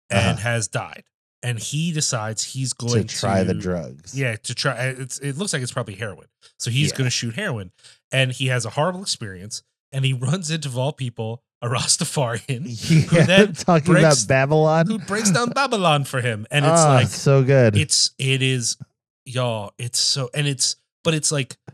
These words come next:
Speaker 1: the language he's using is not, like, a lot of what he's saying is pretty insightful
Speaker 2: Mm.
Speaker 1: anti-colonial stuff, the sort of stuff you could read maybe in a textbook, but then it's
Speaker 2: Mm.
Speaker 1: mixed with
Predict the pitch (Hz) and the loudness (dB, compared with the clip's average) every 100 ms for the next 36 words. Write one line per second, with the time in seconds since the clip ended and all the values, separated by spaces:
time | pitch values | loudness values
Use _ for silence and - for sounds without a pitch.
0 | _ - 147 127 156 208 202 - 156 123 | _ -4 -2 0 -4 -4 -8 -8 -8 -6
1 | 180 143 113 117 113 131 123 120 120 120 | -6 -6 -8 -10 -10 -8 -6 -4 -4 -6
2 | _ _ _ _ _ _ _ - 139 131 | _ _ _ _ _ _ _ -6 -2 -2
3 | - _ _ 139 139 156 214 185 135 135 | -4 _ _ -6 0 0 0 0 -2 0
4 | - 127 127 120 110 117 110 98 - - | -2 -2 -2 -4 -6 -6 -4 -6 -8 -10
5 | _ _ _ - 302 262 156 151 - 127 | _ _ _ -10 -8 -4 -2 0 0 -2
6 | 131 - 139 127 120 117 113 - 104 113 | -6 -6 -4 -2 0 -2 -4 -6 0 2
7 | 101 143 107 - 120 123 123 120 113 104 | 4 0 -2 -6 -2 -2 -2 -4 -4 -4
8 | - - 85 - 135 180 170 175 143 143 | -6 -6 -10 -6 -4 -4 -4 -4 -4 -8
9 | 151 135 117 131 127 113 - _ _ _ | -6 -6 -4 -4 -4 -6 -12 _ _ _
10 | _ - 127 127 123 107 - 151 - 92 | _ -2 0 2 0 -4 -6 -6 -6 -12
11 | 90 - _ _ - 147 151 156 143 131 | -16 -20 _ _ -2 0 4 2 2 -2
12 | 170 202 - 135 127 123 | -4 -4 -4 -2 -4 -4